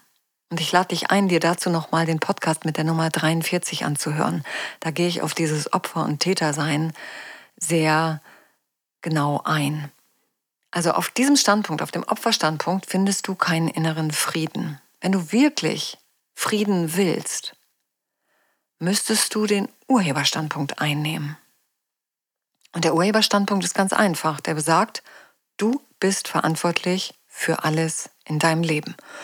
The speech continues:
Für jedes Ereignis, jedes Ergebnis, für deine Gefühle,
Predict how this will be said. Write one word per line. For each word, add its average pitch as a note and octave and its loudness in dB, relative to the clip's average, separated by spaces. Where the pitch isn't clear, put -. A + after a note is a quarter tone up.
Für - -4
jedes D#3 0
Ereignis, A#3+ 2
jedes - -2
Ergebnis, F#3+ -2
für - -4
deine D3+ 2
Gefühle, G3 0